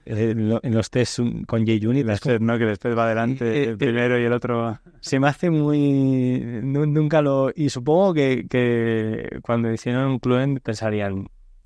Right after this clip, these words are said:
Speaker 1: "Está bien, <laughs> vamos a hacer esto más". Y entonces, eh, básicamente dices, "Esto debería ser esto". Entonces, una cosa que utiliza muchísimo es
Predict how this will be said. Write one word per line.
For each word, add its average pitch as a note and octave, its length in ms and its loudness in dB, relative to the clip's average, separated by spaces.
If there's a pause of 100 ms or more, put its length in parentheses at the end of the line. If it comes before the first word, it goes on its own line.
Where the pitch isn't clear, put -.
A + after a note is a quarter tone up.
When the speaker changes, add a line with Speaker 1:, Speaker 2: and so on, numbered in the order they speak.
(160)
Speaker 1:
"Está C#3 300 -2
bien, G2+ 220 0
<laughs> - 280 -2
vamos C#3+ 300 2
a C3+ 60 4
hacer C3+ 220 2
esto C3+ 240 2
más". B2+ 300 2 (480)
Y D#3 60 0
entonces, D3 540 0
eh, A2 360 0
básicamente G#2+ 640 0
dices, F#2 540 -4 (100)
"Esto D#3+ 500 2
debería B2 420 0
ser D#3 340 0 (240)
esto". F2 420 -6 (580)
Entonces, G#2 380 -2
una G#2 180 2
cosa G2+ 160 -2
que G2+ 100 -2
utiliza G2+ 420 0
muchísimo C3 920 0
es B2+ 180 -2